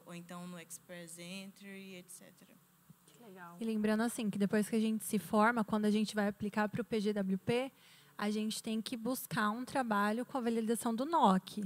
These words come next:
Speaker 3: que é aquela
Speaker 2: Sim.
Speaker 3: coisa que a gente também comentou na live passada, que precisa ser zero A ou B, que é a classificação lá do trabalho que o governo que,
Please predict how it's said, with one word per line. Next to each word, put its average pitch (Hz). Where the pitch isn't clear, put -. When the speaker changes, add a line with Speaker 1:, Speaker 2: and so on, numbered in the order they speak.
Speaker 3:
que -
é -
aquela 202
Speaker 2:
Sim. 202
Speaker 3:
coisa 202
que -
a 214
gente 214
também 214
comentou 220
na 214
live 208
passada, 233
que 226
precisa 214
ser 226
zero 214
A 220
ou 262
B, 214
que -
é 240
a 226
classificação 220
lá 214
do 214
trabalho 214
que -
o -
governo 214
que, 277